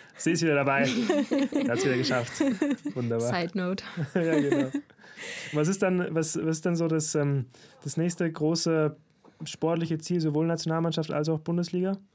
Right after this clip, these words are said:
Speaker 1: Also steht da so
Speaker 2: Ja, Bundes-,
Speaker 1: an?
Speaker 2: natür-, äh, Bundesliga natürlich Titelverteidigung, weil wir letztes Jahr Meister geworden sind.
Speaker 1: Mhm.
Speaker 2: Pokal haben wir uns ja jetzt schon geholt, jetzt fehlt noch der Meistertitel.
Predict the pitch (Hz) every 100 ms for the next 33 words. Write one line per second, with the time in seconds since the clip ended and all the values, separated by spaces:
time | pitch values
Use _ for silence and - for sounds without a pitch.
0 | _ - 147 139 151 151 143 143 143 _
1 | - - - 180 160 175 190 196 214 202
2 | - 208 208 196 185 - - 185 220 240
3 | - 214 208 190 185 - 202 190 180 180
4 | - - 196 226 - 233 233 226 226 233
5 | 240 190 170 165 165 - 170 165 160 156
6 | 156 - - 170 - 214 226 240 233 240
7 | 277 320 - - 131 120 147 - _ 170
8 | - 170 180 196 208 214 220 220 214 220
9 | 214 208 226 220 175 - 175 170 160 170
10 | 175 - 202 - 220 247